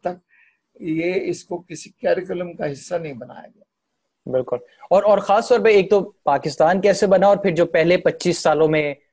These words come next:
Speaker 2: जो गलतियां हुई, कोताहियां हुई, जिसकी
Speaker 1: सब, सब, सब,
Speaker 2: सब,
Speaker 1: सब,
Speaker 2: सब कुछ उसमें है। बिल्कुल।
Speaker 1: सब, सब, बिल्कुल।
Speaker 2: और, और सर, बड़ी बदकिस्मती की बात है कि हमारे यू-, YouTube के ऊपर बहुत से, अ, अ, क्या कहना चाहिए कि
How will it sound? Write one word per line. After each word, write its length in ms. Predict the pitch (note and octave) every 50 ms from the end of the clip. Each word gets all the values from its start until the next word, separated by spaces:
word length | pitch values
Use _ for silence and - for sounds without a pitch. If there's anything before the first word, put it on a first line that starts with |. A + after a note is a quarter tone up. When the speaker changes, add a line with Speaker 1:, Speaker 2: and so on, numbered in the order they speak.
| _ _ C3+
Speaker 2:
जो 120 | C3+ C3+
गलतियां 460 | B2 C#3+ C#3+ D3+ C#3+ - D#3 D3+ C#3+
हुई, 220 | C#3 C#3+ C#3+ C#3 C3+
कोताहियां 540 | - - C#3 - - C3+ C#3 D3+ D#3+ D#3
हुई, 280 | D3 D3 C#3+ C#3+ C#3 C3+
जिसकी 440 | C3 C3+ - - _ - D3+ D3 C#3+
Speaker 1:
सब, 260 | C#3 B3+ C4+ C4+ - _
सब, 220 | _ _ - D4 - _ _ _
सब, 320 | _ _ - B3+ C4+ A3+ -
Speaker 2:
सब, 0 | _
Speaker 1:
सब, 140 | - E3 D#3
Speaker 2:
सब 360 | D#3 D#3+ _ _ - - -
कुछ 160 | E3 D3+ -
उसमें 280 | C#3 B2+ - - C3+ A#2+
है। 80 | A#2 - -
बिल्कुल। 280 | B2+ C3+ B2+ - B2 G#2+
Speaker 1:
सब, 260 | - - - F#3 A#3 - - - _ _ _ _
सब, 140 | F#3+ F3 - _ _ _ _ _ F3+
बिल्कुल। 340 | G3 G3 G3+ F#3+ - A#3+ G3+
Speaker 2:
और, 60 | G3
और 180 | G#3 A3+ G#3+ G3+
सर, 140 | G#3+ A#3+
बड़ी 240 | A#3 G#3 A3 B3 A#3+
बदकिस्मती 640 | A3+ G3 F3 F#3+ E3+ D#3+ F#3 F3 - G3 G#3 G3 G#3+
की 80 | F#3 G3
बात 260 | E3+ D#3+ D#3+ D#3 E3+
है 60 | F#3+
कि 80 | E3+ F#3
हमारे 460 | E3 E3 D#3 D#3 D#3+ D#3 D3+ D3 - -
यू-, 380 | F3 D3 D3+ D#3+ D#3+ C#3+ D#3 E3
YouTube 260 | D3+ E3 F3 D#3+ C#3+
के 60 | E3+
ऊपर 260 | E3 D3+ C3+ - D#3+ D#3
बहुत 300 | D3+ D#3 D#3+ E3+ E3 -
से, 280 | G3 F3+ E3+ D3+ - _ _ _ _ _
अ, 80 | - - C#3 C3+ C3 B2 _ -
अ, 240 | - - C3+ B2+ A#2+ A#2 _ _ _ _
क्या 120 | D#3 C#3+
कहना 160 | C3 C#3 C#3
चाहिए 440 | C#3 - D3+ C#3 C#3 D3 C#3 C3 A#2+
कि 260 | A#2+ _ _ - F3+